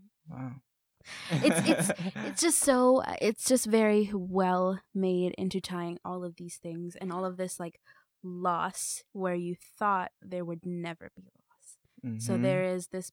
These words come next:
Speaker 1: Yes,
Speaker 2: boy, and there
Speaker 1: exactly.
Speaker 2: is, of course, your sister, and then there is America as an identity, and never thinking those things can go away.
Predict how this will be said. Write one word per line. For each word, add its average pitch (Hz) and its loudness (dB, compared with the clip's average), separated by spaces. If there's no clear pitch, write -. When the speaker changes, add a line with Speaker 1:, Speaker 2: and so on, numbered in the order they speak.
Speaker 1:
Yes, 175 -2
Speaker 2:
boy, 170 -10
and 180 -8
there 180 -6
Speaker 1:
exactly. 175 -6
Speaker 2:
is, - -12
of 180 -14
course, 180 -10
your 180 -12
sister, 175 -10
and 180 -8
then 180 -8
there 175 -8
is 180 -6
America 190 -4
as 180 -4
an 180 -2
identity, 170 -4
and 190 -2
never 196 -4
thinking 185 -6
those 180 -6
things - -10
can 170 -10
go 170 -2
away. 170 -4